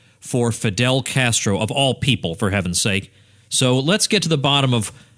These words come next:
the true Castro legacy, the true history of Castro,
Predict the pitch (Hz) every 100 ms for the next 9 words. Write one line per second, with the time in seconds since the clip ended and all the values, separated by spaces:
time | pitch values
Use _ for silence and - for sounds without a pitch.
0 | - 113 - - 214 202 - 160 147 135
1 | - 131 117 123 117 - 120 110 110 -
2 | - - 117 - 190 139 147 - 143 120
3 | 104 - 107 107 - 104 98